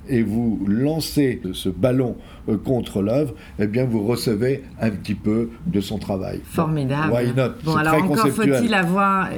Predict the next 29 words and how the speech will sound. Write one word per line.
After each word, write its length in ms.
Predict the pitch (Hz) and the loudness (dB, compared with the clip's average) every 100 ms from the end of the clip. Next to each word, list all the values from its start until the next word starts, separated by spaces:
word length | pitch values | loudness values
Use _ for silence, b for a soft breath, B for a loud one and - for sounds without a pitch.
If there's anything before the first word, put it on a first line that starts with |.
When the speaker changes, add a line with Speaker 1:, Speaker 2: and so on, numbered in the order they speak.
| 175 | -2
Speaker 2:
chez 260 | - 214 | 0 0
soi 340 | 190 - 208 202 | 0 0 0 2
l'espace 600 | 185 180 - 185 185 - | 0 0 0 2 2 -2
pour 300 | 175 170 175 | -2 0 -2
acquérir 540 | 160 165 175 160 180 165 | -2 0 0 2 0 0
une 160 | 151 | -2
œuvre 160 | 151 147 | -4 -2
pareille. 320 | 175 175 226 | 0 0 0
Alors, 200 | 190 175 | 0 2
ma 140 | 170 | 2
dernière 440 | 160 190 208 214 185 | 2 2 2 0 0
question, 640 | 202 175 - - 214 240 240 B B B B 170 | 0 0 -2 0 2 2 -2 B B B B -2
à 240 | 170 170 | 0 2
tous 180 | 160 - | -2 0
les 140 | 226 214 | 2 2
jeunes 500 | 170 202 190 180 160 | 2 2 2 2 0
qui 160 | - | 0
nous 240 | 170 151 139 | 0 2 0
écoutent, 520 | 175 - 247 254 - | -2 0 0 0 0
on 160 | 175 160 | 0 2
a 120 | 147 | 2
les 200 | 143 131 | 0 0
millennials 960 | 139 185 220 214 208 196 190 190 185 170 - | 2 2 2 2 2 2 2 2 2 0 -2
qui 140 | 175 | -2
nous 240 | 156 147 | -2 0
écoutent, 460 | 156 - - 254 262 - | -2 -2 0 0 -2 0
quels 160 | 196 | 0
sont, 380 | 180 - 233 233 | 0 0 2 2
euh, 340 | 196 170 156 | 2 0 0